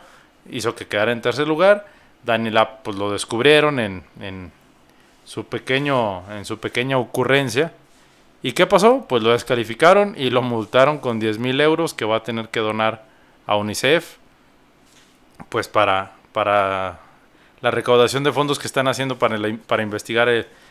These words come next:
la, la vacuna del coronavirus. Y pues bueno, otro piloto que se suma a la lista de ya seis,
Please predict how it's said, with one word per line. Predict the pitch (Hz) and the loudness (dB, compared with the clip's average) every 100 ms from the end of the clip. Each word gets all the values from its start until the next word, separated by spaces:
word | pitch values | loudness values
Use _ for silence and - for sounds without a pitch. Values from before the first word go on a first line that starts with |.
| _ | _
la, | 123 107 104 | -2 0 0
la | 120 104 | -2 -2
vacuna | 101 - 135 139 | -2 -2 -4 -2
del | 127 | -2
coronavirus. | 113 113 113 131 170 170 165 | -2 -2 0 0 0 0 -2
Y | 127 | -6
pues | 107 117 | -8 -4
bueno, | 120 110 98 | 0 0 0
otro | 110 120 127 | -4 -4 -6
piloto | 120 113 113 123 110 - - - _ - | -4 -2 -2 -2 -4 -8 -20 -20 _ -6
que | 123 | -4
se | 110 | -2
suma | 104 156 170 156 117 - | 0 2 4 2 0 -12
a | 135 104 101 | -6 -2 0
la | 104 | 0
lista | 104 120 113 139 117 | -2 -2 -4 -2 0
de | 107 98 92 - _ - _ _ - | 0 -4 -10 -16 _ -20 _ _ -12
ya | 117 117 113 113 101 | -2 0 2 0 -4
seis, | - 131 123 135 120 - - | -4 0 0 -2 -6 -12 -14